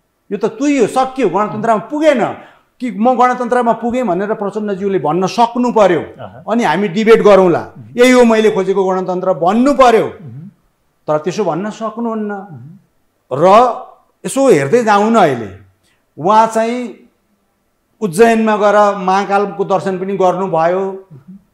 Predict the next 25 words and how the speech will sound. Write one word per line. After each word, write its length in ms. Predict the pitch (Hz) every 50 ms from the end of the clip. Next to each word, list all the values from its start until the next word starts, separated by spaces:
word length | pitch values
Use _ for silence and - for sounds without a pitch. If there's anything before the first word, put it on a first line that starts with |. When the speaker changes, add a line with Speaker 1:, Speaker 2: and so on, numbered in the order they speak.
| - 185
Speaker 1:
यता 160 | 170 226 196
आएर 260 | 190 196 190 190 185
रुद्राभिषेक 580 | 185 185 180 190 196 180 175 - - 190 185 -
पशुपतिनाथमा 640 | 185 170 185 170 180 185 190 190 175 175 - 196 185
पनि 240 | 170 185 185 196 180
गर्नुभयो। 920 | 165 185 180 175 185 190 190 180 175 170 175 185 185 190 190 196 196 - _ -
पृथ्वीनारायण 600 | 220 190 196 220 208 196 202 196 190 190 202 196
शाह 280 | 190 - 202 190 175 175
अहिले 180 | 190 190 190
भन्न 280 | 143 147 156 202 254 262
थाल्नुभयो 440 | 294 277 285 311 302 285 254 220 196
त, 100 | 160 165 127 113 - - - _ _ -
"राष्ट्र 440 | 240 240 220 208 - - 262 240 214
निर्माता 760 | 208 226 226 226 226 214 208 - 202 180 151 120 - - - _ _ _ -
बडा 220 | 185 214 233 226
महाराज 400 | 220 220 208 196 202 196 185 175
धिराज 200 | - 180 185 180
पृथ्वीनारायण 580 | 175 - 214 196 - 214 196 196 180 180 180 175
शाह" 220 | - 185 170 170
भन्न 300 | 156 135 143 156 156 147
थालिसक्नु 560 | 131 151 160 190 208 180 208 196 180 190 196 190
भएको 260 | 165 165 160 165 165
छ, 80 | - 175 175 175 180 185 180 _ _ _ - 170 156 120
होइन? 200 | 127 156 196 262 285 233 147 - - - - - -
भनेपछि 920 | 104 117 127 156 196 226 220 220 220 208 220 220 240 247 254 247 247 -